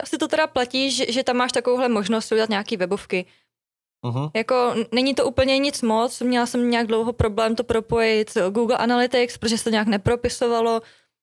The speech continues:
Speaker 1: ale už to všechno šlape, je to takový jako super minimalistický, mají tam pár templateů, takže pokud pořád řešíte webovky, že ještě nemáte, tak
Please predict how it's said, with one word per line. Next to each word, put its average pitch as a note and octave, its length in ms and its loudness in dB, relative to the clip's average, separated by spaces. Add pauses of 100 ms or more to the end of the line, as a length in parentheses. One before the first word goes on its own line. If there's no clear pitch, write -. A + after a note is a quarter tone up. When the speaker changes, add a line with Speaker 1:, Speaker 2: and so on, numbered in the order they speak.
(320)
Speaker 1:
ale A#3 200 4
už A#3 120 0
to B3 100 -4
všechno B3 320 0
šlape, G#3+ 340 0
je A3+ 80 2
to B3 60 2
takový A#3+ 200 0
jako A3+ 180 -2
super B3 300 -2
minimalistický, A3+ 960 0 (380)
mají G#3+ 100 2
tam A#3 180 0
pár B3 160 0
templateů, A#3+ 680 0 (400)
takže A#3+ 200 -2
pokud B3+ 400 -4 (180)
pořád A#3 280 -2
řešíte A#3+ 320 0
webovky, A3+ 420 -2
že A#3+ 60 0
ještě A#3+ 240 0
nemáte, A3+ 500 0
tak A#3 160 -2